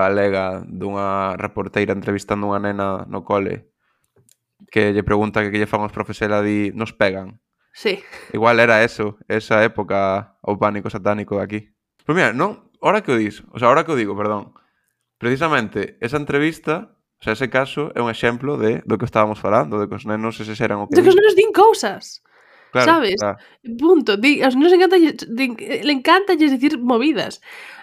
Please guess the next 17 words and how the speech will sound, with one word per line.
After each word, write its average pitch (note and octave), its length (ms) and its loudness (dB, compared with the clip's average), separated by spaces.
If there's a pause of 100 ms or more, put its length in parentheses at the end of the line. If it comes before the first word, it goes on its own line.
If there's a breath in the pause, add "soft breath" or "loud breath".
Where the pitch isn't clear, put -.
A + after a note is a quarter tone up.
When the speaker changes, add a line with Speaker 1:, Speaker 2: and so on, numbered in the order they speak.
Speaker 2:
Am, A3+ 800 2
pero A#3+ 160 4
bueno, G#3 160 2
eso G#3 200 -2
que - 120 -6
es, A3+ 120 -6
as, A#3 200 -6
as B3 200 2
denuncias D4 600 2 (160)
de, G#3+ 560 2
de, G3 280 2
de, F3+ 480 0
am, F3+ 460 -6 (100)
abuso G#3+ 280 -2
sexual A3 360 -2
ritual, E3+ 440 -4 (480 loud breath)
am, G#3 760 -2